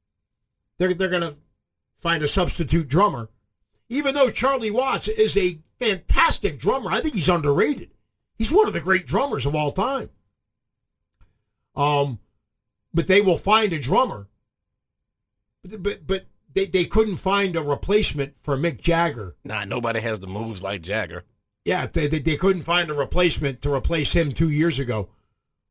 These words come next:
Speaker 1: Um, so he, he's gonna be okay, Charlie Watts, but the eighty-year-old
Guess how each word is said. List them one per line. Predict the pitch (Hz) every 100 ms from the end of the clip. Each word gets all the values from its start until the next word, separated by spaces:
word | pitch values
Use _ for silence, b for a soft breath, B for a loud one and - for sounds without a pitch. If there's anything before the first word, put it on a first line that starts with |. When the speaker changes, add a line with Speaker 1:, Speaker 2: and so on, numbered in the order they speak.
| _ _ _ -
Speaker 1:
Um, | 123 117 104 87 _ _ _ _ _ _ _ _ _ _ _ _ _ _ -
so | - 175 160
he, | 156 208
he's | 160 180 156
gonna | 226 240
be | 247
okay, | 220 - 269 226 139 - _ _ _ _
Charlie | - 170 147 143
Watts, | 135 123 131 - _ _ _ _ _ _ _ _ -
but | 151
the | 147 160
eighty-year-old | 185 180 175 170 165 160 143